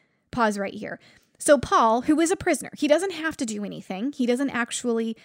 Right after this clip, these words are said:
have to work. He could just sit down by the fire and warm up and get dry. But he doesn't. He goes and he gathers up brushwood. And as he's gathering it up and putting it on the fire, the heat of the fire,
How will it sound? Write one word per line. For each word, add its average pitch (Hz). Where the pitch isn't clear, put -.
have 214
to 302
work. 233
He 247
could 247
just 254
sit -
down 214
by 226
the 254
fire 226
and 208
warm 208
up 208
and 208
get -
dry. 226
But 226
he 269
doesn't. 226
He 262
goes 247
and 262
he 254
gathers 254
up 262
brushwood. 247
And 254
as 240
he's 254
gathering 269
it 349
up 214
and 220
putting 294
it 330
on 233
the 226
fire, 214
the 254
heat 339
of 254
the 226
fire, 226